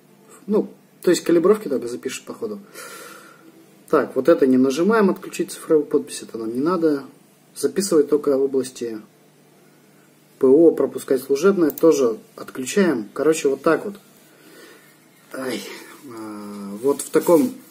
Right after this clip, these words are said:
виде он будет записывать полностью бэкап. Так, и сейчас запишу епром и дальше посмотрим, как у нас Катак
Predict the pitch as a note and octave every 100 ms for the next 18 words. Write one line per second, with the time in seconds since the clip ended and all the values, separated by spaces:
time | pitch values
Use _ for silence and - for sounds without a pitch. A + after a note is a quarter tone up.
0 | _ _ - B2+ G#3 D#3 D3 D#3+ D3 D3+
1 | C3 B2+ - - F3 - C#3 B2 - -
2 | - _ - C#3+ C3 A#2+ - A#2 G#2+ -
3 | _ _ _ _ _ - - B2+ - -
4 | _ _ - - A#4 - - _ _ _
5 | _ _ - - - - - - - -
6 | C3+ A2+ - G#3 D3 - - C3+ B2+ C3
7 | - B2+ G#2+ A2 B2+ - F3+ F3+ E3+ -
8 | - C#3+ C#3 C3+ C#3 C3 A#2+ - C#3 B2+
9 | G#2+ - - _ _ _ - C#3 B2 -
10 | B2+ A#2+ - C3+ C#3+ C3 -